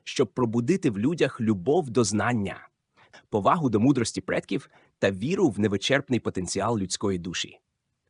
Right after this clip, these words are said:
Таким чином, повернення до античної спадщини стає центральним мотивом у творчості Петрарки,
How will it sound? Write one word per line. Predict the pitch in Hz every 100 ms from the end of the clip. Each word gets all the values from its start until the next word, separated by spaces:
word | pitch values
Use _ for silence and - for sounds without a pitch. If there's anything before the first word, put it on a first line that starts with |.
| _ _
Таким | - - 233
чином, | - 220 208 - - _ _
повернення | 117 147 185 151 110
до | 101
античної | 107 - 151 - 98
спадщини | - - - - 101 87 -
стає | - - 208
центральним | 220 139 120 135 147 151 127
мотивом | 104 - 143 120 101
у | 113
творчості | - 107 110 101 -
Петрарки, | - - - - -